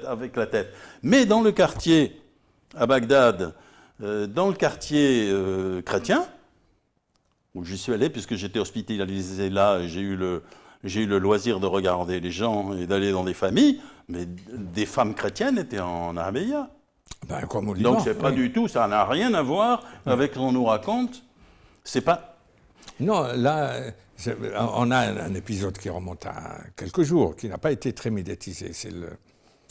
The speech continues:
Speaker 2: l'éviction d'un, d'un jeune à l'é-, à l'école de police.
Speaker 1: Ah oui.
Speaker 2: Et, euh, qu'on a refusé uniquement parce qu'il a un point sur le front. Et qu'on,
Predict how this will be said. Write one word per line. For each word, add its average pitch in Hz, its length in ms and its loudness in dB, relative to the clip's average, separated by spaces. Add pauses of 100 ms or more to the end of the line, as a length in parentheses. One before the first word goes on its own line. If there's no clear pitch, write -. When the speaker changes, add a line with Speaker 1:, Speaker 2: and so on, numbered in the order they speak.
(160)
Speaker 2:
l'éviction 101 560 0
d'un, 90 220 -4 (400)
d'un - 200 -14
jeune 98 420 -8 (500)
à 95 60 -10
l'é-, - 200 -10
à - 120 -12
l'école 98 260 -10
de 85 80 -10
police. 135 680 -8
Speaker 1:
Ah 113 140 4
oui. 98 140 0 (560)
Speaker 2:
Et, 87 440 -12 (540)
euh, 113 180 -12
qu'on 104 200 -6
a 80 240 -8
refusé 123 800 0
uniquement 117 400 0
parce 98 220 -6
qu'il 95 180 -4
a 87 40 -2
un 78 60 -6
point 156 200 -2
sur 117 200 -2
le 90 120 -4
front. 101 420 -6 (260)
Et 104 60 -12
qu'on, - 180 -8